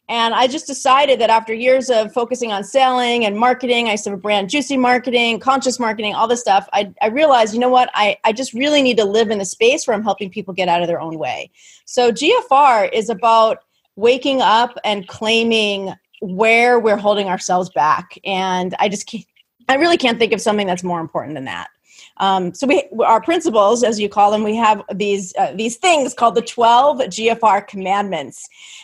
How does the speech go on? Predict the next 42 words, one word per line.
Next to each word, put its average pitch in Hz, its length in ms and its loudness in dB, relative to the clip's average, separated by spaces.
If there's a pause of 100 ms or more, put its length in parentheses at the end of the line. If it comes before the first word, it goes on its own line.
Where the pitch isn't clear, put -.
(140)
And 233 360 -2
essentially 277 920 -2
it 226 200 0
was 226 500 4
me 285 240 2
identifying 240 880 0
how, 247 520 2
af-, 226 220 0
after - 200 -10
twenty 254 320 -6
years 240 180 -2
of 214 120 -2
mentoring 208 520 -2
six - 240 -14
and 190 80 -12
seven 190 280 -4
figure 190 360 -4
mission-based 330 720 2
people, 233 280 -2
'cause 214 140 -6
we 202 120 -4
know 208 140 0
we're, 208 220 2
like, 180 260 2
our 170 160 -2
own 196 220 -2
breed 190 300 -2
here, 160 320 -4 (320)
you 247 80 0
know, 220 380 2
how 294 380 4
they 277 160 4
got 226 240 4
in 214 100 -4
their 208 120 -2
own 190 180 -4
way. 190 380 2
And 202 140 -4
it - 100 -10
came 277 280 -2
to 427 100 2
the, 233 200 -4